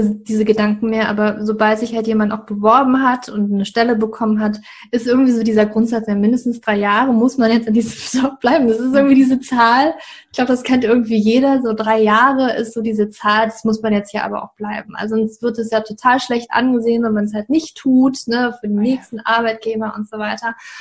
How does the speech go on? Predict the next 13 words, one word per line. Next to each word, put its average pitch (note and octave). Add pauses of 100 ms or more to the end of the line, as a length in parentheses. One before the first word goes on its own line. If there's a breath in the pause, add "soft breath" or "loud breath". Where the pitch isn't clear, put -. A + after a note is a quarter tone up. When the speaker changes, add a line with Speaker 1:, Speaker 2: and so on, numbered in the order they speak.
(220 loud breath)
Speaker 1:
Und G#3+
das G#3+
ist A#3+
schon G#3+
ziemlich G#3+
krass, G#3+
wie, A3
wie, G#3+ (300)
wie B3
wir B3
definiert A3
sind G3
von, G3+